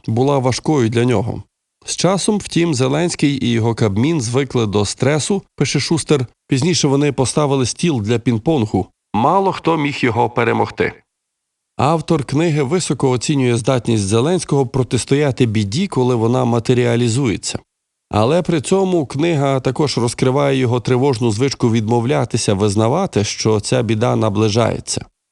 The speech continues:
Тут від каналу «Самий Сік» додамо. Нам здається, що цій біді, російському вторгненню,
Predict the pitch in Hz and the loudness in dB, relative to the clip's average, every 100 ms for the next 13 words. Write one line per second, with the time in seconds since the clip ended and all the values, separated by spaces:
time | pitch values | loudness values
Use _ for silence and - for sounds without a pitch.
0 | _ _ - 143 - 123 143 147 147 127 | _ _ -4 -4 -2 -2 0 0 0 0
1 | 156 127 120 - 143 107 117 120 139 120 | 0 0 0 0 -2 0 2 2 2 0
2 | 104 - 110 117 104 139 131 107 - 110 | -2 -4 0 0 2 0 -2 -6 -2 -4
3 | - 135 101 107 95 156 190 - - _ | -2 -4 -2 -6 -4 -4 -4 -6 -14 _
4 | 107 - 123 - - 107 104 - - 127 | -6 -2 -4 -4 -4 -2 -2 -4 0 2
5 | - 98 95 90 | 2 -2 -2 -4